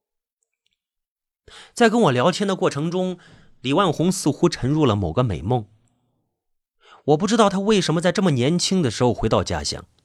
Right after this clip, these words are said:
但是看他一副还十分留恋北京的样子，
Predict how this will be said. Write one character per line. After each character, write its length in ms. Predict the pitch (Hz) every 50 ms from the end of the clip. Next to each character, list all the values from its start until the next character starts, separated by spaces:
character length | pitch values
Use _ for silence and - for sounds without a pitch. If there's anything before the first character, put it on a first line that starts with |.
| _ _ _ _ _ _ _ _ _ _ _ _ _ _ _ _ _ _ _
但 140 | - 190 170
是 260 | 160 - 170 165 151 - - - - _
看 160 | - - 190
他 120 | 190 208
一 140 | 202 202 190
副 160 | 156 - -
还 140 | 165 151 180
十 140 | - - 175
分 180 | 160 196 190 170
留 160 | 139 147 190
恋 180 | 196 190 143
北 160 | 113 95 87 90
京 180 | - 165 185
的 100 | 175 135
样 240 | 107 107 90 78 69
子， 240 | - - - -